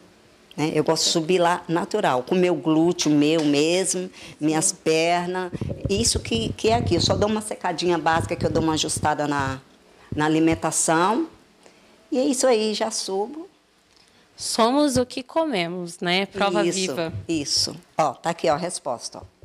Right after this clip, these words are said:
Speaker 1: Alimentação
Speaker 2: Resposta.
Speaker 1: pura, a resposta de uma boa alimentação.
Speaker 2: Já que não tem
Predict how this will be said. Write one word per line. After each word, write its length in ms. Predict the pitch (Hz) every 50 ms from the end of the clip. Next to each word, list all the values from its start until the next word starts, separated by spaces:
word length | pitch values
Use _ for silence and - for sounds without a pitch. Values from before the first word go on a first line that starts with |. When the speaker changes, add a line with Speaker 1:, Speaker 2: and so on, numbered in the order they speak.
| - _ _ - - - - - - -
Speaker 1:
Alimentação 640 | 139 160 170 175 175 170 - 175 165 - - 185 190
Speaker 2:
Resposta. 160 | - - 147
Speaker 1:
pura, 140 | 143 147 131
a 40 |
resposta 520 | 131 160 147 151 - - - 220 208 - 165
de 120 | 156 165
uma 160 | 165 165 160 156
boa 220 | 147 151 165 175
alimentação. 680 | 175 175 180 175 175 170 - 180 180 - - 147 117 - 135 - _ _ _ _ _
Speaker 2:
Já 300 | 202 190 226 247 269 285
que 160 | 277 - 294 285
não 240 | 277 285 294 302
tem 440 | 294 - 277 247 233 226 208 185 -